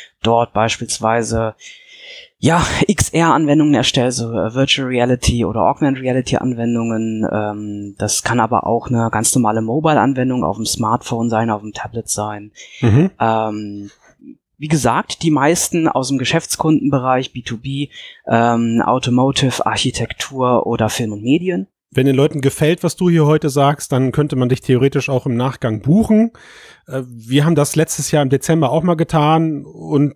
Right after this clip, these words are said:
Speaker 2: ja, was soll ich sagen, war, also bist ein netter Kerl, auf jeden Fall, bist, bist ein netter Kerl. <laughs>
Speaker 1: Freut mich. <laughs>
Speaker 2: Spaß, Spaß beiseite. Also, äh, ich, du bist immer sehr bescheiden. Also ich weiß natürlich auch aus meinem Umfeld, äh, schon, du bist auf jeden Fall einer der,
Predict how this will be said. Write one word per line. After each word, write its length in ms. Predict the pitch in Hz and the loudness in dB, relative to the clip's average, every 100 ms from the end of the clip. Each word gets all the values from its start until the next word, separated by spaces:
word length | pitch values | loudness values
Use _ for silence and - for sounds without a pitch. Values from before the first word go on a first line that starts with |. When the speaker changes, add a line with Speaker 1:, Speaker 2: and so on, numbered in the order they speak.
| - | -2
Speaker 2:
ja, 240 | 127 135 | 2 2
was 120 | 117 | 2
soll 100 | - | 0
ich 80 | 127 | 0
sagen, 320 | 127 123 107 | 2 2 0
war, 240 | 110 131 127 | 2 2 2
also 220 | 127 120 | 0 0
bist 240 | 147 - | 0 2
ein 20 | 147 | 2
netter 240 | 131 113 | 2 0
Kerl, 320 | - 101 90 - | 0 0 -2 -6
auf 200 | - - | -8 -2
jeden 160 | 104 101 | 0 0
Fall, 180 | 95 95 | -2 -4
bist, 320 | - - 104 | -4 -6 -2
bist 220 | 123 - | -2 0
ein 60 | 98 | 0
netter 200 | 95 101 | -2 -4
Kerl. 280 | - - - | -4 -6 -8
<laughs> 60 | _ - - 202 - - _ - - - - - 127 - - - - - - 202 - | _ -10 -2 -4 -2 -10 _ -6 -2 -2 -4 -4 -4 -4 -8 -8 -6 -6 -6 -14 -6
Speaker 1:
Freut 220 | 135 123 | -4 -2
mich. 200 | 113 - 127 - 190 | -4 -6 -12 -4 -4
<laughs> 260 | - - - | -4 -8 -8
Speaker 2:
Spaß, 380 | - 151 - 170 | 0 0 0 -4
Spaß 280 | - 147 - | 0 0 2
beiseite. 560 | 135 127 143 170 151 | 2 2 2 2 2
Also, 340 | 147 139 139 139 | 4 4 4 2
äh, 300 | 139 135 135 | 2 2 2
ich, 260 | 135 - - | -2 -6 -8
du 200 | 123 139 | -4 0
bist 180 | 165 | 0
immer 140 | 175 143 | 2 2
sehr 100 | 143 | 2
bescheiden. 520 | 143 147 151 170 160 | 2 2 2 2 0
Also 120 | 143 | 0
ich 160 | 135 - | -4 0
weiß 240 | 131 156 | 2 2
natürlich 380 | 151 - 147 143 | 0 2 0 2
auch 220 | 135 - | -2 -2
aus 160 | 139 - | -4 -2
meinem 160 | 131 | 0
Umfeld, 580 | 139 175 165 151 151 - - | 0 0 2 4 2 -2 -8
äh, 300 | 135 135 139 | -4 -2 -2
schon, 420 | - 147 156 147 | 0 2 2 2
du 80 | 127 | 2
bist 380 | 131 - - - | 0 -2 -6 -8
auf 60 | - | -4
jeden 120 | 139 | -2
Fall 120 | 135 | -2
einer 180 | 120 131 | 0 0
der, 220 | 113 113 | 2 2